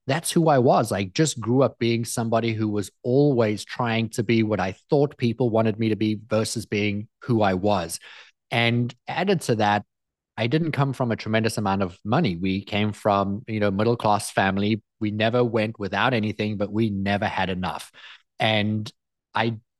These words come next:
you know, we had to start work at eight years old, delivering newspapers so I could buy the shoes that I wanted to wear to school versus the ones that I was being given as hand-me-down shoes. And then I worked at a butchery and a bakery and then a liquor store and then eventually restaurants and then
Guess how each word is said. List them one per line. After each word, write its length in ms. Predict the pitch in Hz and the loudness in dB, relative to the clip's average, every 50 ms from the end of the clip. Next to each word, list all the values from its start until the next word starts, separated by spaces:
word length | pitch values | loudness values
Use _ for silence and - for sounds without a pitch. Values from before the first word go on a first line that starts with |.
| _ - | _ -10
you 140 | 147 135 120 | -6 -2 -2
know, 80 | 113 | 0
we 100 | 101 104 | 0 0
had 160 | - 113 101 - | -2 -4 -6 -6
to 60 | - | -8
start 340 | - - - - 104 92 98 | -8 -4 -2 -2 -2 0 0
work 260 | 107 113 113 - - | 0 0 0 0 -4
at 100 | 104 92 - | -6 -6 -2
eight 220 | 113 110 113 - | -2 -2 0 0
years 180 | 113 110 107 113 | 0 0 2 2
old, 240 | 107 101 107 104 | 2 2 2 2
delivering 380 | - 104 101 107 104 110 107 104 | 0 0 0 2 0 0 0 0
newspapers 800 | 107 113 110 - - - 104 104 101 - - 107 107 107 104 - | 0 0 0 -2 0 -2 -2 -2 0 -2 -2 -2 -2 -2 -4 -4
so 140 | - 104 95 | -2 0 0
I 100 | 98 101 | 0 0
could 240 | 95 - 120 104 95 | 0 -2 -8 -6 -2
buy 260 | 101 98 101 107 104 | -2 0 0 0 -2
the 140 | 92 104 98 | -2 -4 -4
shoes 420 | - - - - 127 120 120 107 | -4 -4 -2 0 0 0 0 0
that 120 | 120 110 104 | 0 0 0
I 80 | 104 | 0
wanted 220 | 101 107 107 101 98 | -2 -2 -2 -2 -2
to 80 | 110 | -2
wear 180 | 101 104 101 104 | 0 0 0 0
to 80 | 104 98 | 0 -2
school 400 | - - - 117 113 113 110 101 | -4 -4 -2 0 0 0 0 2
versus 340 | 107 110 104 - - 104 | 0 0 0 -2 -4 -6
the 100 | - 110 | -4 -4
ones 220 | 101 101 101 101 90 | -2 -2 -2 -4 -4
that 100 | 107 95 | -4 -4
I 80 | 95 98 | -4 -2
was 160 | 98 98 87 | -4 -4 -4
being 200 | - 107 101 98 | -4 -4 -4 -2
given 220 | 92 104 95 104 | -2 -2 -2 0
as 120 | 98 98 95 | -2 -4 -4
hand-me-down 540 | - - 110 107 104 101 90 90 87 87 87 | -4 -4 -2 -2 -2 -2 -2 -2 -4 -4 -6
shoes. 360 | - - 98 87 82 78 - - - - - - _ _ _ _ | -6 -6 -6 -6 -8 -10 -12 -16 -20 -20 -20 -20 _ _ _ _
And 520 | - 120 113 110 107 110 107 107 104 101 - _ _ - | -4 -2 -2 0 0 -2 -2 -4 -6 -8 -10 _ _ -12
then 500 | 123 110 113 110 110 113 110 113 110 110 - - | -6 -2 0 2 2 2 0 -2 -4 -4 -4 -2
I 300 | 98 98 104 101 98 92 | 0 0 0 0 0 0
worked 280 | 101 110 113 113 - - | 0 0 0 0 -2 -4
at 60 | 104 | -4
a 40 | 107 | 0
butchery 320 | 127 143 - - 110 98 | -2 -2 -2 -2 -4 -4
and 80 | 90 95 | -2 0
a 20 | |
bakery 380 | 98 123 123 - - 107 98 95 | 2 0 0 0 0 -4 -4 -4
and 80 | 92 | -4
then 80 | 101 104 | -2 0
a 40 | 113 | 0
liquor 200 | 135 127 - 120 | 0 0 0 -4
store 400 | - - - 107 95 92 90 87 | -4 -2 -2 -2 -2 -2 -4 -6
and 100 | 90 101 | -6 -6
then 80 | 98 | -6
eventually 540 | 104 104 113 110 - - 117 107 110 107 110 | -2 -2 -2 -4 -4 -4 -2 -2 0 0 0
restaurants 720 | 110 113 127 131 123 - - - 104 90 85 90 87 - | 2 4 2 2 2 0 -2 -2 -2 -2 -2 -4 -6 -8
and 100 | 101 98 | -6 -4
then 300 | 104 104 101 104 107 117 | -4 -4 -4 -6 -8 -10